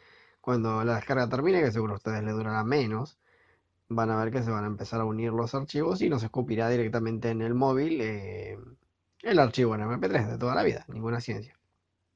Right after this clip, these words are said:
¿No? Aquí lo tienen, podemos escucharlo. Yo no lo voy a escuchar porque tengo el micro puesto, ¿no? Si le damos acá a los tres puntos, podemos agregar una playlist, ver información, directamente borrarlo, compartirlo y toda esa bola. Entonces, poco más. La verdad que no tiene mucha más ciencia que eso.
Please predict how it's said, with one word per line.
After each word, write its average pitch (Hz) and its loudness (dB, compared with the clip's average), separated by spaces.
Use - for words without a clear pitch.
¿No? 131 -4
Aquí 120 -4
lo 110 -6
tienen, 151 0
podemos 101 -4
escucharlo. 147 -2
Yo 110 -6
no 104 -4
lo 107 -2
voy 104 -2
a - 0
escuchar 110 -4
porque 95 -8
tengo 98 -8
el 101 -4
micro 101 -6
puesto, - -6
¿no? - -8
Si - -6
le 107 -2
damos 107 -4
acá 113 0
a - 0
los 107 -2
tres 110 -6
puntos, 156 2
podemos 110 -2
agregar 110 -2
una 107 -4
playlist, 147 4
ver 117 0
información, 113 2
directamente 104 -4
borrarlo, 147 4
compartirlo 127 -2
y 131 0
toda 101 -4
esa - -6
bola. - -8
Entonces, 151 2
poco 208 6
más. 190 6
La 123 2
verdad 131 4
que 151 4
no 139 4
tiene 131 2
mucha 120 0
más 113 -2
ciencia 117 0
que 127 0
eso. 120 -8